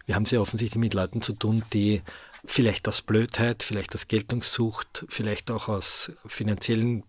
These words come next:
Begehren bereit waren, Informationen weiterzuleiten. Da ist Geld im Spiel, das, da werden Leute überwacht, die eine ganz wichtige demokratische Funktion haben, da werden Journalisten überwacht. Das würde ich nicht runterbrechen auf eine parteipolitische Sache.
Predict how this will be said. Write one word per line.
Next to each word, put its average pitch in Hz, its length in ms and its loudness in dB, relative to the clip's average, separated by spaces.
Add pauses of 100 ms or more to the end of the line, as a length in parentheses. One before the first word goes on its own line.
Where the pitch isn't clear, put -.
(180)
Begehren 101 500 -4 (680)
bereit 104 520 0
waren, 98 240 0
Informationen 98 640 -2
weiterzuleiten. 95 720 -10
Da 123 100 -6
ist 127 200 -2
Geld 120 200 4
im 120 100 2
Spiel, 113 500 0
das, - 260 0
da 110 140 -4
werden 107 160 0
Leute 104 300 0
überwacht, 98 520 -2
die 104 140 -2
eine 101 120 -2
ganz 107 260 0
wichtige - 280 -4
demokratische 104 640 -4
Funktion 117 440 0
haben, 117 140 2
da 98 80 -2
werden 95 120 -4
Journalisten 113 460 0
überwacht. 110 420 -2 (580)
Das - 240 4
würde 143 180 6
ich - 80 0
nicht 127 300 2
runterbrechen 117 640 0
auf 110 160 -2
eine 110 240 0
parteipolitische 107 1200 -2 (160)
Sache. 123 500 -2